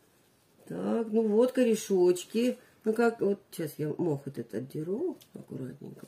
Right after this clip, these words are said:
Ага. Так, уходи нам не надо. Щас просто, чтобы поменьше влаги было сейчас на салфетке. Так, это иди-,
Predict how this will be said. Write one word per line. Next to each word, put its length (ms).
Ага. 520
Так, 400
уходи 440
нам 240
не 80
надо. 560
Щас 80
просто, 280
чтобы 220
поменьше 420
влаги 300
было 280
сейчас 200
на 60
салфетке. 380
Так, 360
это 220
иди-, 160